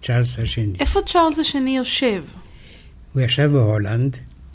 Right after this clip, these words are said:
Speaker 1: אבל כאשר הסיכויים שלו לעלות לשלטון באנגליה גברו, הוא עבר לאנגליה,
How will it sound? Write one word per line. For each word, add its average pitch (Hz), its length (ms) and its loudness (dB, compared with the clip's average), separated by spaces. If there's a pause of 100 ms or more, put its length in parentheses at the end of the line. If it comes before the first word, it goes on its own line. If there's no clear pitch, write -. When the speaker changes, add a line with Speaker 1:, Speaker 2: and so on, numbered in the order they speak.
(220)
Speaker 1:
אבל 110 200 -2
כאשר 117 360 -4
הסיכויים 135 500 0
שלו 107 500 -4
לעלות 110 440 -2 (100)
לשלטון 123 560 -2 (320)
באנגליה 151 460 0 (400)
גברו, 160 400 0 (400)
הוא 135 100 0
עבר 143 180 0
לאנגליה, 123 540 0